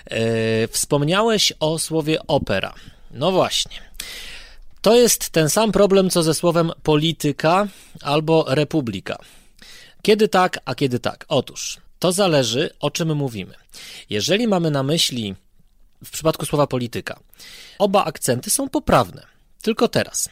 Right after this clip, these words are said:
jeżeli mówimy o, powiedzmy, o rodzaju działalności,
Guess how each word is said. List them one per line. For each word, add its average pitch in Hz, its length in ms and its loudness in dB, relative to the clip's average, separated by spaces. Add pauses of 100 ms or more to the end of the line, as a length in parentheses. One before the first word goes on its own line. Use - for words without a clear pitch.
(140)
jeżeli 156 440 0
mówimy 175 440 2 (120)
o, 123 320 2 (800)
powiedzmy, 147 300 -2
o 143 40 4
rodzaju 156 320 4
działalności, 160 1040 2